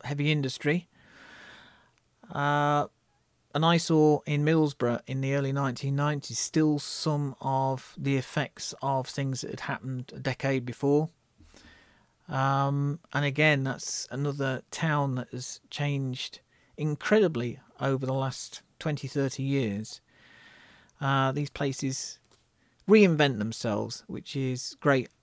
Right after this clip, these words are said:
And I suppose, uh, that's what you could argue with Chris. Uh, he reinvented himself as, uh, went from social documentary photographer to, uh,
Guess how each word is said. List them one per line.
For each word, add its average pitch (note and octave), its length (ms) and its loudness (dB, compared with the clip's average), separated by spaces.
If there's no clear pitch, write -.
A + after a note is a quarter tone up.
And C#3+ 120 0
I D3 40 0
suppose, D#3+ 800 -2
uh, B2 200 -8
that's - 240 -8
what D3+ 140 0
you D3+ 60 0
could D3+ 140 -2
argue D#3 320 2
with D#3+ 140 -2
Chris. - 460 -2
Uh, C#3 400 -2
he D#3 160 2
reinvented D#3+ 560 2
himself D#3 480 -4
as, - 460 -8
uh, D#3 240 0
went D3+ 180 -2
from D3 380 -2
social D#3+ 320 0
documentary D#3 580 -2
photographer E3 500 -4
to, F3 540 0
uh, F3+ 240 0